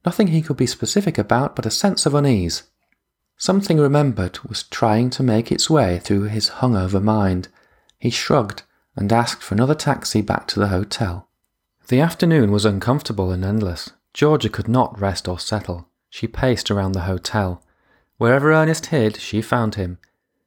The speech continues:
He even resorted to using the hammock in the beer garden, wrapped up in his coat, but she found him there as well. Something about this whole episode was bothering him. The evidence suggested that one of them had carried the sax into the hotel last night,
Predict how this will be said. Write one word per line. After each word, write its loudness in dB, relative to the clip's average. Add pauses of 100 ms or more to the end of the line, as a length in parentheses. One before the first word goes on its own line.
(120)
He 2
even 2
resorted 2
to -2
using 2
the -4
hammock 0
in 0
the 2
beer 2
garden, -2 (460)
wrapped 0
up 0
in 4
his 2
coat, 0 (480)
but -6
she 0
found -2
him 0
there 2
as -4
well. -2 (360)
Something 2
about 2
this 0
whole 4
episode 2
was -2
bothering 2
him. -4 (500)
The 4
evidence 2
suggested -2
that -4
one 2
of -2
them 2
had -6
carried 0
the -4
sax -2
into -4
the 0
hotel 0
last 0
night, 0